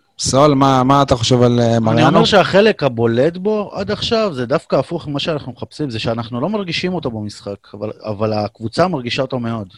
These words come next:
Speaker 1: במחצית הראשונה, אם אני לא טועה, בסביבות הדקה שלושים, הייתה לו איזו גלישה בתוך הרחבה, שלדעתי הוא, הוא מנע שם מצב של גול. הוא, הוא ממש הציל אותך, ואלה ה-, ה-, ה-, הפעולות שבאמת שלא כולם שמים לב אליהם, אבל באמת, וואלה,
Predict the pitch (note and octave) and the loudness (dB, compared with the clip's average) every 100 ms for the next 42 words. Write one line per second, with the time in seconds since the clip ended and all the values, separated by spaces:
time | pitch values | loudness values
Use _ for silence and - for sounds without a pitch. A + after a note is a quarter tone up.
0 | _ A#2+ A#2+ A2+ B2 D#3 D#3 C#3 - C3+ | _ -6 -4 -2 -2 2 4 4 2 2
1 | C3+ C3 C3 C3+ - B2+ C3+ A2+ - C3+ | 4 4 4 2 2 0 0 0 0 2
2 | - A2 - C#3+ C3 A2+ C3 C3+ A2+ A2+ | 2 -2 0 0 0 0 2 2 2 -2
3 | A2 G#2+ - C#3+ B2 A2 B2+ C3 A#2+ G#2+ | -2 -2 2 2 2 0 0 2 0 0
4 | A2+ G#2+ C#3+ - A#2 A2 A2 - C3 A#2 | -4 2 2 2 0 0 -2 2 2 2
5 | A2+ A2 A#2 B2 - B2+ A#2 A2+ A2+ B2+ | 0 0 0 2 2 0 0 -2 -2 -2
6 | A#2 A2 G#2 A#2 A#2+ D3+ D#3+ - _ _ | -2 -4 0 2 4 4 0 -6 _ _
7 | _ _ _ _ _ G#2+ A2+ G#2 B2 A#2+ | _ _ _ _ _ -6 -6 -6 -4 -2
8 | B2 A#2+ A#2+ A#2+ C#3 - C3+ - - C#3 | 0 -2 0 2 4 2 -2 -2 2 4
9 | A#2+ - G#2+ C3 D3 B2 A#2 A#2 A2+ B2 | 2 -2 -2 0 2 0 0 -2 -2 -2
10 | B2+ - - - A#2+ C3 D3+ - D3 E3+ | -4 -6 -8 -4 2 2 2 2 0 0
11 | - D3 E3 - E3+ D3 - B2+ B2 B2+ | 0 4 4 4 4 4 2 0 2 2
12 | C3+ C#3+ D#3+ D3+ A2+ G#2+ G2+ G#2 G2+ A#2+ | 4 2 2 0 0 -4 -4 -4 -2 0
13 | D3 D3+ C#3+ - - B2 C#3+ D3 | 2 0 -2 -12 0 2 4 2